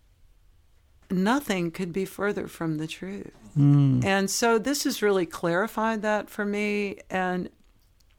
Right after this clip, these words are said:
Speaker 1: and I recognize, too, that the things, now I can even, even laugh at things about myself that used to just make me crazy.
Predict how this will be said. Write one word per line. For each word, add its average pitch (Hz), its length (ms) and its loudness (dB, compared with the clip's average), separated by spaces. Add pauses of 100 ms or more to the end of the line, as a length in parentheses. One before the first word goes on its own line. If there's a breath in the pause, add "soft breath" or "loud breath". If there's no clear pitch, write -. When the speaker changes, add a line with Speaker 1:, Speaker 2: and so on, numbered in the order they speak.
(1200 loud breath)
Speaker 1:
and 220 280 4
I 220 180 8
recognize, 185 1160 2
too, 262 380 0
that 170 200 -4
the 196 80 0
things, 233 520 -2
now 240 360 2
I 302 80 4
can 214 220 -2
even, 180 720 0 (1080)
even 160 580 2
laugh 185 400 6
at - 180 -4
things 165 300 0
about 151 300 2
myself 143 460 0
that 123 100 -2
used 165 240 -6
to - 80 -12
just - 260 -8
make 127 200 -6
me 120 80 -6
crazy. - 1400 -8